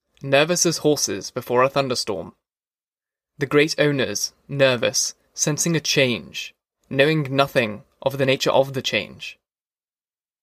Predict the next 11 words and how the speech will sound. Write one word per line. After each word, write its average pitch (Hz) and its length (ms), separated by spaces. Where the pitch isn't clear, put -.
The 139 100
great 147 280
owners, 139 540
striking 131 720
at 135 140
the 139 140
immediate 139 360
thing, 123 380
the 139 140
widening 139 480
government, 135 580